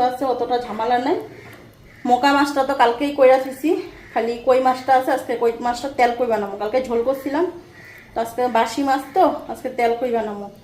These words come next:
আর ডাল তো একটু করতেই লাগবো, আর বাবুর জন্য কিছু একটা করুম। শাক আছে, লাই শাক, কালকে লাই পাতাগুলি তো তরকারিতে দিছি,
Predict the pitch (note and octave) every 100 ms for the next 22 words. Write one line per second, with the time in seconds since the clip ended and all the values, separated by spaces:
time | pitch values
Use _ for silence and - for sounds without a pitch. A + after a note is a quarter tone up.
0 | - - - - - - - G3 G3+ G#3
1 | G#3 G#3 A3 A3+ A3 A#3+ A#3 A3+ - A3+
2 | G#3+ G#3 G#3 A3+ G3 G3 G3+ G#3 A3 A3
3 | A#3 A3+ A3+ - A3 - A3+ A3+ A3 C4+
4 | C#4+ B3+ G#3+ A3 A#3+ B3 C#4+ D#4 - A#3
5 | G3+ G#3 B3 C4+ - A3 G#3+ A3+ G#3 A3
6 | A3 A#3 A#3 A#3 A#3 A3+ - - - -
7 | A#3 B3 A#3 B3 B3 -